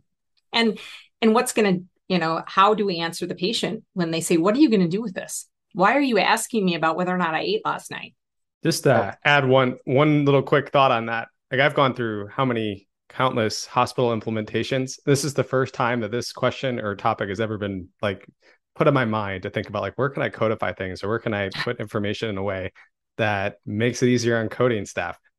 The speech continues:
Speaker 2: Um, this, it makes you wonder, it makes you think a little bit about, like, where,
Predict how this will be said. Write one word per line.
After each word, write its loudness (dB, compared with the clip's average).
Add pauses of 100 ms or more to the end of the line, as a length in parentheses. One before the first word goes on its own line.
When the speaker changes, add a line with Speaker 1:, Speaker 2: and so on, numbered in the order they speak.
(180)
Speaker 2:
Um, 0 (540)
this, 0
it 2
makes 4
you 6
wonder, 4
it -4
makes -6
you -8
think -4
a -4
little 0
bit 0
about, -2
like, -4
where, -2